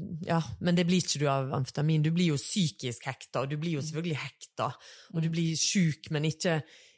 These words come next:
Speaker 1: ikke sånn at du ligger og spyr og driter og sånn,
Speaker 2: Nei,
Speaker 1: da.
Speaker 2: ok.
Speaker 1: Men det er jo mye svetting, og kroppen jobber jo fælt, og det er
Speaker 2: Ja.
Speaker 1: jo masse greier med forstoppelse, og kroppen er jo helt, eh,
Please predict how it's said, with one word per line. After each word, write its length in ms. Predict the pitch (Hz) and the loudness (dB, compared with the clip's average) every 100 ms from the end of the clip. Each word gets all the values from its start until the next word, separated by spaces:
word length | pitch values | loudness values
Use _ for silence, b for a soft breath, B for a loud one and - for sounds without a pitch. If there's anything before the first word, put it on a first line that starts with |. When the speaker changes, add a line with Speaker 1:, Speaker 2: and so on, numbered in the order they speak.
| - | -6
Speaker 1:
ikke 240 | - - | -2 -2
sånn 200 | 190 208 | 0 2
at 100 | 175 | 2
du 80 | 160 | 2
ligger 180 | 160 156 | 0 0
og 40 | 143 | -2
spyr 460 | - - 151 139 | -4 -2 0 2
og 60 | 135 | 0
driter 480 | 143 143 127 _ - | -2 -4 -6 _ -8
og 80 | 127 | -2
sånn, 120 | 139 | 0
Speaker 2:
Nei, 180 | 208 185 | 2 0
Speaker 1:
da. 240 | - - | -2 -10
Speaker 2:
ok. 180 | 190 156 | -10 -2
Speaker 1:
Men 120 | 185 | 2
det 60 | 190 | 4
er 80 | 180 | 4
jo 0 | |
mye 340 | 165 165 - | 4 2 2
svetting, 540 | 170 170 139 - 185 156 | 2 0 -2 -2 -2 0
og 120 | 147 | 0
kroppen 400 | - 151 - 156 | -2 -4 -2 0
jobber 340 | 151 147 160 147 | 0 0 0 -2
jo 180 | 135 135 | -2 -4
fælt, 480 | - 143 139 - | -2 0 -2 -6
og 80 | 135 | -6
det 100 | 147 | -2
er 40 | 147 | 0
Speaker 2:
Ja. 40 | |
Speaker 1:
jo 20 | 143 147 151 156 | 0 -2 0 0
masse 340 | 156 147 - 175 | 0 0 -2 -2
greier 680 | 143 139 135 170 147 135 139 | 0 0 2 2 2 2 0
med 200 | 143 143 139 | 0 -2 -2
forstoppelse, 720 | 143 - 170 - 135 135 - | -4 -4 -6 -4 -4 -2 -8
og 80 | - | -8
kroppen 320 | 180 - 143 | -10 -8 -8
er 160 | 135 190 | -6 -4
jo 60 | |
helt, 540 | 143 160 151 135 - - | -2 -2 -2 -4 -10 -12
eh, 240 | 131 143 | -8 -8